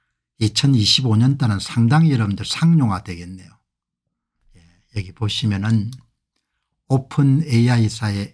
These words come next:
에이아이 에이전트 오퍼레이터 내년 일월 출시.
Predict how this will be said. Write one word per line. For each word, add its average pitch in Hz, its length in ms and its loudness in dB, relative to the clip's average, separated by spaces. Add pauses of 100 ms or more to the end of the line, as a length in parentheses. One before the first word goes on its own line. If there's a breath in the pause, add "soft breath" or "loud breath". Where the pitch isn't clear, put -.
에이아이 131 480 2
에이전트 113 880 -2
오퍼레이터 123 880 -2 (540)
내년 120 420 2
일월 131 400 2
출시. - 560 -8